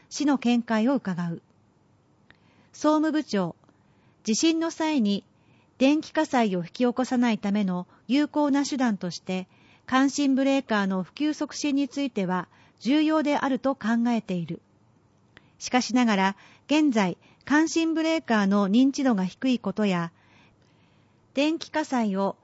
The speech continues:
防止する効果が知られていないことなどが課題として挙げられている。そのため、まずは通電火災の危険性や感震ブレーカー設置により、電気火災防止の効果があることなどを周知し、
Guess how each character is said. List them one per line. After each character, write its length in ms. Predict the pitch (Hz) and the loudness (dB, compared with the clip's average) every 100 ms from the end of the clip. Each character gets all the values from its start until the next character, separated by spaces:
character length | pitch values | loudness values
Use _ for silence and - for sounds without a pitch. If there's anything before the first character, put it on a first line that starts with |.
| _ | _
防 220 | - 269 294 | -2 0 0
止 140 | 294 | -4
す 160 | - 285 | -4 -6
る 120 | 277 | -4
効 260 | - 302 | 0 0
果 140 | 285 214 | 0 -2
が 140 | 185 | -2
知 140 | 175 233 | -4 -2
ら 100 | 269 | 0
れ 100 | 294 | -2
て 180 | 285 285 | -2 -2
い 60 | |
な 140 | 294 302 | 0 -2
い 80 | |
こ 120 | - 226 | -2 -2
と 120 | 262 | 0
な 120 | 226 | 0
ど 120 | 185 | -2
が 240 | 180 190 - | -2 -2 -4
課 140 | - 202 | -6 -2
題 220 | 247 247 | -2 -2
と 120 | 240 | -4
し 80 | - | -4
て 180 | 233 226 | -4 -2
挙 180 | 185 | -2
げ 60 | 208 | -2
ら 100 | 208 | 0
れ 100 | 196 | -2
て 180 | - 185 | -4 -4
い 100 | 175 | -4
る。 160 | 165 - _ _ _ _ _ _ _ _ | -6 -10 _ _ _ _ _ _ _ _
そ 140 | - | -4
の 120 | 247 269 | -2 0
た 140 | 254 | 2
め、 240 | 233 233 - - - | 2 0 -4 -20 -4
ま 140 | 294 | -4
ず 140 | 262 247 | 0 0
は 220 | 196 180 - _ _ | 0 -2 -8 _ _
通 240 | - 330 | -2 0
電 220 | 330 339 330 | 0 -2 -2
火 140 | 339 | -4
災 260 | - 247 196 | 0 0 2
の 240 | 196 196 | 0 -2
危 80 | - | -6
険 260 | - 254 247 | 0 0 2
性 280 | 233 220 | 0 0
や 240 | 202 185 185 - - - | 0 -2 -4 -14 -20 -2
感 220 | 254 302 | 0 0
震 280 | - 311 294 | 0 -2 -2
ブ 80 | 294 | -2
レ 160 | 294 | -2
ー 60 | 294 | -2
カ 160 | 294 | -4
ー 40 | 294 | -4
設 240 | 302 302 | -4 -6
置 140 | - 226 | -4 -2
に 120 | 208 | 0
よ 120 | 180 | -2
り、 200 | 175 196 _ _ _ _ _ _ - | -4 -6 _ _ _ _ _ _ 0
電 200 | 269 277 | 2 0
気 120 | - | -2
火 140 | 285 | -4
災 260 | 254 226 196 | 0 0 2
防 200 | 208 233 | 0 0
止 160 | - | 0
の 120 | 220 220 | -2 0
効 260 | 311 320 | 0 -2
果 120 | 277 | 0
が 220 | 214 196 262 | -2 -2 -2
あ 60 | |
る 100 | 285 | -2
こ 140 | 254 247 | -4 -4
と 120 | 302 | 0
な 140 | 277 | 0
ど 160 | 208 190 | 0 -2
を 60 | |
周 260 | 175 269 262 | -4 -4 -6
知 140 | - | -6
し、 300 | 185 - 180 | -10 -6 -8